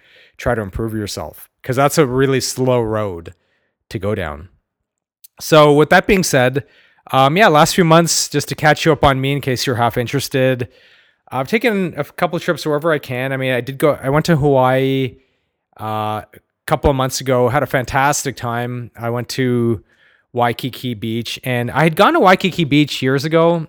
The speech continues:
maybe a little bit over a decade ago, or maybe about a decade ago. And I actually didn't have any interest in going back,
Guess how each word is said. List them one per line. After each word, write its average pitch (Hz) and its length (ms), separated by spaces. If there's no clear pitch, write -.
maybe 143 260
a 147 80
little 139 160
bit 139 300
over 123 240
a 110 40
decade 117 300
ago, 135 140
or 135 100
maybe 120 220
about 113 180
a 107 60
decade 117 300
ago. 143 360
And 151 160
I 175 100
actually 254 320
didn't 202 200
have 185 160
any 170 140
interest 170 300
in 165 80
going 139 220
back, 107 400